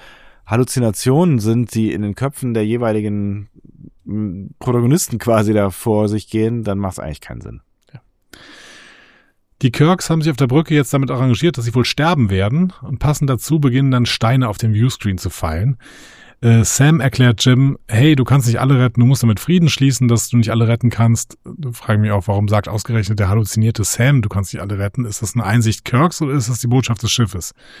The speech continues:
Speaker 2: <laughs> Wenn's eine Einsicht Kirks ist, dann weiß ich nicht, ob er sie nicht nachher wieder vergessen hat. So. <laughs> Aber <laughs> gut.
Speaker 1: Mal abgesehen
Speaker 2: Irgendwann reißt
Speaker 1: davon,
Speaker 2: auf, ja?
Speaker 1: äh, fa-, fand ich, fand ich's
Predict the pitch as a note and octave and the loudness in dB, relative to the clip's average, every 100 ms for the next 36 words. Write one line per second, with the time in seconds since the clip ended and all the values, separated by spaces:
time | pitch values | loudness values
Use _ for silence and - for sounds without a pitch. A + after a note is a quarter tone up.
0 | - - - B4+ G4+ _ - G#3+ D3+ A#2+ | -20 -14 -12 -12 -14 _ -6 -4 -2 0
1 | C#3+ B2 - - D3 E3 D#3+ E3+ C#3+ - | 2 2 0 2 2 2 -2 -2 -4 -6
2 | - - C3+ C3+ C3 D3+ - _ _ _ | -14 -4 0 2 0 -4 -14 _ _ _
3 | _ _ _ _ _ _ _ _ _ _ | _ _ _ _ _ _ _ _ _ _
4 | A#2 C3 B2 C3 C3+ A#2+ C3 A2+ A2+ A#2+ | -2 0 0 0 -2 0 0 0 0 0
5 | A#2+ G#2+ G#2 G2 - D2 D2 - _ - | -2 -2 -4 -4 -6 -10 -14 -20 _ -20
6 | E2+ _ - - - - C#5 B3+ - - | -20 _ -20 -20 -14 -8 0 0 -2 -8
7 | A#2 A2+ A#2 - - - - - - _ | -2 0 -2 -4 -10 -14 -18 -20 -20 _
8 | - - - - - A2+ - _ - - | -20 -20 -20 -12 -2 -2 -2 _ -20 -20
9 | - _ _ _ _ _ _ _ - F#2+ | -20 _ _ _ _ _ _ _ -6 0
10 | D3 D#3 C3+ G#2+ E3 A#2+ A2 - - - | 2 2 2 2 2 0 -2 -6 -18 -20
11 | - - F#2+ C3 B2+ A2 G2 A2+ A2 A#2+ | -20 -20 -8 -4 -2 -2 -2 -2 -2 -2
12 | A#2+ A2+ A2+ A2+ | -2 -2 -4 -4